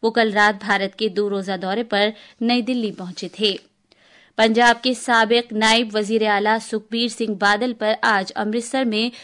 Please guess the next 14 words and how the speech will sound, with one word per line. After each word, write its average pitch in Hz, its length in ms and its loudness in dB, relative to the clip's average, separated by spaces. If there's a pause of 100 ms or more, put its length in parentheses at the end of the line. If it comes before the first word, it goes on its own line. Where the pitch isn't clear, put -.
(140)
गोल्डन 285 300 4
टेम्पल 269 420 0
की 262 200 -2
दाखिली 214 480 -2
जगह 208 320 -4
पर 214 280 -2 (100)
एक 214 160 0
कातिलाना 202 680 0 (100)
हमला 190 260 -6
करने 202 340 -4
की 190 200 -12 (100)
कोशिश 196 340 -8
की 214 180 -6
गई, 277 260 0